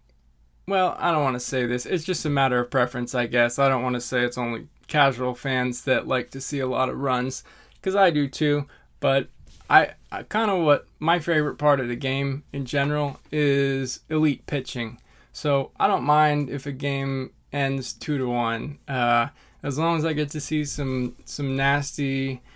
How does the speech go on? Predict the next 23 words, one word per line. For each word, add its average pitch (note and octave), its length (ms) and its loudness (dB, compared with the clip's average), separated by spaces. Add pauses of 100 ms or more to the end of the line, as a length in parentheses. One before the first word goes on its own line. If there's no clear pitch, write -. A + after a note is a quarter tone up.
(240)
nasty D#3 400 2
movement D3 520 0
on D3 240 2
some C#3 680 -4 (120)
fastballs, D3 1300 4 (340)
um, C3+ 640 2 (520)
curveballs D3 800 6
that C3+ 120 -8
just C3+ 260 -4
freeze C#3+ 420 0
guys, C#3 720 4 (340)
uh, B2+ 260 4
a B2+ 40 0
lot E3 240 6
of D3+ 80 0
strikeouts, D3 840 2
especially D3 840 -2
down C3+ 480 0
looking. C3+ 600 -2
I B2 40 2
love B2+ 320 2
that. B2+ 420 6 (340)
Um, B2 460 0